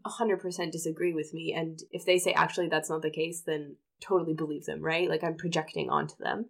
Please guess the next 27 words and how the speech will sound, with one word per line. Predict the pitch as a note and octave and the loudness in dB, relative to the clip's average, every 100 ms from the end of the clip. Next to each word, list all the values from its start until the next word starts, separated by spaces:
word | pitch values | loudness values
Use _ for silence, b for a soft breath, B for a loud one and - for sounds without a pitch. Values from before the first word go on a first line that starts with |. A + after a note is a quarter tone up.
| _ | _
But | A#3 G#3 E3 - - _ _ - | 4 6 6 2 -10 _ _ 2
unsafe | B3 B3+ A#3+ C4+ | 4 4 2 2
in | B3+ | 6
the | G#3 | 6
sense | G#3 F#3+ | 6 2
of, | F#3 | 4
like, | E3+ D#3+ | 4 4
I | F3 | 2
feel, | F3 - G#3+ - G#3 | 2 2 2 2 2
I | |
don't | A#3 | 2
know, | C4 A#3+ G#3+ | 8 8 10
I, | G#3+ G#3+ - B B B | 8 4 2 B B B
I | C#4 | 4
just | D4+ D#4 | 6 6
think | F4 D#4+ | 6 6
back | D4+ | 6
to, | C#4+ | 4
like, | C4 A3+ | 2 4
what | G#3+ G#3+ | 4 8
I | F3+ F#3 | 10 10
was | F3+ F3 | 8 4
like | D#3+ D#3 | 0 0
when | D#3+ | -2
I | D#3+ | -2
was | D3+ E3+ | -2 -4
eighteen | E3+ - - - - - | -8 -8 -10 -10 -10 -12